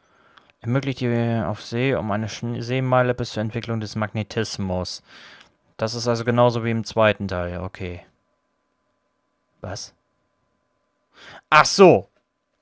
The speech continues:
Ach so, okay. Das ist die Zivilisationstabelle, die wir ja auch, äh, die immer mal wieder zwischendurch bei Teil zwei aufgeploppt ist. Die Zulus sind dabei, die Ägypten, ach, die Zulus sind das dritte Volk, okay, neben uns. Also es sind noch vier,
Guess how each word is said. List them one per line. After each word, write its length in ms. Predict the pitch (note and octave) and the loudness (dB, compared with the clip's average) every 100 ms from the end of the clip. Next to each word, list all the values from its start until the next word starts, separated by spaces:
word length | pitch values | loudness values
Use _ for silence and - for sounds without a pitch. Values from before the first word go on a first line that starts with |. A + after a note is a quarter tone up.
| - | -2
Ach 160 | A#2+ | -2
so, 240 | A#2 C#3+ A2+ | 0 -2 -2
okay. 420 | G2+ - A2+ - _ - - - _ _ - - - _ | -2 -4 -4 -4 _ -20 -20 -20 _ _ -20 -20 -20 _
Das 280 | B2 C3+ - | 2 2 2
ist 380 | E3+ D#3 - D#3 | 2 2 2 2
die 380 | D3+ C#3+ D3 | 4 6 4
Zivilisationstabelle, 1200 | - - D#3+ E3 D#3+ D3+ F3 F#3+ - C3 B2 C#3 | 0 0 2 4 4 4 2 2 4 4 6 6
die 160 | D#3+ C3+ | 4 4
wir 120 | B2 | 4
ja 160 | A#2+ A#2+ | 6 8
auch, 420 | A#2 B2 A#2 - | 8 6 4 0
äh, 180 | - B2 | 0 0
die 160 | B2+ | -2
immer 180 | G2 C3+ | -4 -2
mal 180 | B2 A#2 | -2 -2
wieder 160 | A#2 A2 | -2 -6
zwischendurch 640 | A#2+ A2 A2+ A2+ A2 - | -8 -8 -6 -4 -4 -4
bei 680 | - G2+ G2+ G2 F#2+ F#2+ F#2 | 2 4 4 2 -2 -4 -6
Teil 220 | F#2 F#2 | -6 -6
zwei 260 | - G#2+ G#2 | -2 2 2
aufgeploppt 640 | F#2+ F#2+ - G2+ - G#2 | 0 -8 -8 -6 -4 -4
ist. 240 | B2+ - _ _ _ - - _ - - | -6 -8 _ _ _ -20 -20 _ -20 -6
Die 120 | B2+ | -2
Zulus 440 | A#2+ D3+ A#3 C4 - | 2 6 6 6 4
sind 180 | A3 G#3+ | 2 4
dabei, 240 | G3+ G#3 | 6 6
die 160 | E3 C3+ | 6 2
Ägypten, 400 | C3+ E3 - - | 2 0 -4 -4
ach, 200 | B2+ B2 | -2 0
die 120 | C#3 | 0
Zulus 360 | A#2 F3+ E3+ G#2+ | 0 2 2 2
sind 120 | G#2+ | 2
das 140 | G#2 | 0
dritte 260 | - G#2 G#2 | -2 -4 -2
Volk, 380 | - G#2+ G#2 - | 0 0 0 -4
okay, 460 | - A2+ G#2+ F#2+ | -6 -2 -2 -2
neben 300 | G#2 G#2+ G#2 | -4 -4 -4
uns. 160 | G#2+ G#2 | -4 -4
Also 180 | G#2+ A#2 | -4 -4
es 80 | A#2 | -4
sind 140 | D#3+ | -2
noch 140 | - | 0
vier, 240 | - F3+ | 0 0